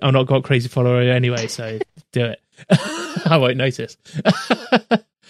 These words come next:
Uh, but yeah, just calm down af-, after a loss or a win or whatever. Just be normal, please. <laughs>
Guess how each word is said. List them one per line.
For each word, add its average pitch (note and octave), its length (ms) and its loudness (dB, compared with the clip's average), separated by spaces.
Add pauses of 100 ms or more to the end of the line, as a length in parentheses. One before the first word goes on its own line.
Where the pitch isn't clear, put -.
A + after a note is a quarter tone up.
(520)
Uh, D#3+ 380 6
but C#3+ 400 4
yeah, C3+ 240 2 (180)
just - 360 4
calm D#3 200 6
down C3 220 6
af-, B2+ 300 2
after B2 420 2
a B2 60 2
loss B2 280 2
or B2 120 0
a A#2+ 100 -2
win B2 300 0
or A2+ 100 0
whatever. A#2+ 380 0
Just - 280 -8 (160)
be C#3 140 -2
normal, C3 420 0
please. C3 600 0 (240)
<laughs> G#3+ 160 -4